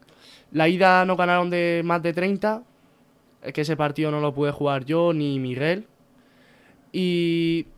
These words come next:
la vuelta nos ganaron de, de cuatro allí en su casa. La verdad es que fue un partido luchado.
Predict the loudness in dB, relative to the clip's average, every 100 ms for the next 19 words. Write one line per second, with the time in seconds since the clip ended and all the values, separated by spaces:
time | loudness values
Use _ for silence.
0 | -2 2 4 4 4 2 2 2 2 2
1 | 0 -2 0 0 0 -2 -6 _ _ -4
2 | -2 4 4 4 2 2 0 -2 -2 -2
3 | -2 -2 -4 -2 0 0 -2 -4 -2 0
4 | 2 0 2 0 0 0 -2 -2